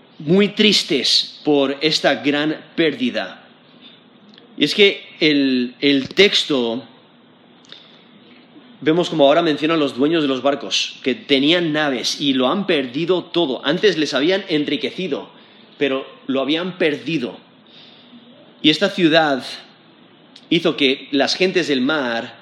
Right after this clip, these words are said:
acumulasen grandes riquezas. Grandes riquezas. Y ahora ya no lo tienen, no tienen nada.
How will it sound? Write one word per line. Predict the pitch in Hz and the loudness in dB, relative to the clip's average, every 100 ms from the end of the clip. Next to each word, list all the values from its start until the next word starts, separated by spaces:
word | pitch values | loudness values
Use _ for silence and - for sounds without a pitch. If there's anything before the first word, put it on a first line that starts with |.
| - | -10
acumulasen | - 123 131 135 147 165 151 143 | -6 -2 0 0 0 -2 -4 -2
grandes | 143 160 147 131 123 | -2 0 -2 -4 -6
riquezas. | 123 139 - 107 98 - - - - - _ - - - _ - - - - - - - | -4 -4 -4 -6 -6 -6 -12 -20 -20 -20 _ -20 -20 -20 _ -20 -20 -20 -20 -20 -20 -6
Grandes | - 170 190 208 165 147 - | 0 2 2 2 2 0 -2
riquezas. | 139 135 156 139 131 113 - - - - - | -4 -2 -2 -2 -4 -2 -4 -6 -10 -20 -12
Y | - | -2
ahora | 139 135 160 156 | 2 4 2 0
ya | 143 | 0
no | 147 147 | 0 0
lo | 135 120 | -2 -2
tienen, | 143 147 143 | -4 -4 -4
no | 147 139 | -4 -2
tienen | 151 151 147 - - - - | -2 -4 -6 -10 -20 -20 -8
nada. | 131 147 139 98 95 - | -2 0 0 -4 -10 -16